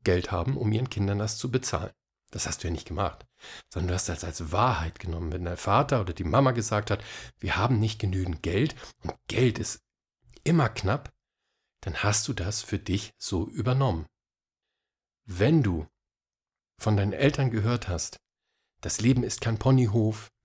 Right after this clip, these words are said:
im Leben wird dir nichts geschenkt, das Leben ist immer harte Arbeit“, dann hast auch du das übernommen. Oder Thema Gesundheit.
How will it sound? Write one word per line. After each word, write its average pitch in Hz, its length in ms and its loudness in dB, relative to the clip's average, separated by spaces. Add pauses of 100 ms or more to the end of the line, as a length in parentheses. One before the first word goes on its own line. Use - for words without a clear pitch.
(140)
im 95 140 -2
Leben 92 280 0
wird 90 120 -4
dir 95 80 2
nichts - 260 -2
geschenkt, 131 540 2 (460)
das - 240 -2
Leben 98 200 2
ist - 200 -8
immer 85 220 -2
harte 95 300 2
Arbeit“, 110 520 0 (480)
dann - 200 -6
hast - 260 -2
auch - 120 -14
du 107 280 -10
das - 240 -2
übernommen. 87 500 -4 (760)
Oder 120 460 2 (360)
Thema 87 220 -2
Gesundheit. 101 680 4